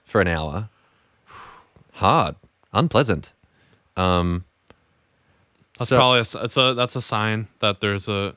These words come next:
Speaker 2: there's some kind of
Speaker 1: there's a problem,
Speaker 2: issue.
Speaker 1: right? Like,
Speaker 2: Yeah.
Speaker 1: I'm a, like, I'm addicted to stimulus or something. Like, I'm
Speaker 2: Mm-hmm.
Speaker 1: addicted to doing or getting new info or something. For me to just sit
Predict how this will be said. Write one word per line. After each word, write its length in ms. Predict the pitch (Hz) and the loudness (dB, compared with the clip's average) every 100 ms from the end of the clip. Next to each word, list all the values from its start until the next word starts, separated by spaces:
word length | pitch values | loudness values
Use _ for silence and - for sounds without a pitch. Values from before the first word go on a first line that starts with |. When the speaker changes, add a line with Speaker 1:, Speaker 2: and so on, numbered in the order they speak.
| _ | _
Speaker 2:
there's 160 | 117 98 | -8 -6
some 180 | 107 104 | -4 -4
kind 180 | 113 104 | -4 -4
of 200 | 95 - | -6 -4
Speaker 1:
there's 120 | 120 | -2
a 60 | 120 | 2
problem, 280 | 165 190 101 | 4 4 2
Speaker 2:
issue. 100 | 95 | 2
Speaker 1:
right? 120 | 110 | 2
Like, 140 | 110 | 4
Speaker 2:
Yeah. 80 | 120 | 4
Speaker 1:
I'm 100 | 123 | 4
a, 60 | 107 95 | 2 2
like, 220 | 113 110 | 2 4
I'm 120 | 117 | 2
addicted 460 | 107 95 117 123 87 | 2 0 -2 -2 -4
to 80 | 90 | -4
stimulus 540 | - 113 113 71 - | -2 0 -2 -4 -6
or 80 | 80 | -6
something. 180 | 87 73 | -4 -4
Like, 140 | 90 | -2
I'm 100 | 92 | 0
Speaker 2:
Mm-hmm. 100 | 90 | 0
Speaker 1:
addicted 380 | 104 - 95 85 | 0 -2 -4 -8
to 100 | 80 | -12
doing 600 | 80 90 92 98 98 101 | -8 -2 0 0 0 0
or 240 | 87 85 | 0 -2
getting 360 | 82 95 95 92 | -2 -2 0 0
new 160 | 92 92 | 0 -2
info 460 | 92 92 - 90 | -4 -2 0 0
or 100 | 90 | 0
something. 220 | - 98 | -2 -8
For 140 | - 101 | -6 -2
me 140 | 101 | 0
to 100 | 110 | 0
just 200 | 98 90 - | -2 -4 -6
sit 400 | - 120 - | -2 -2 -2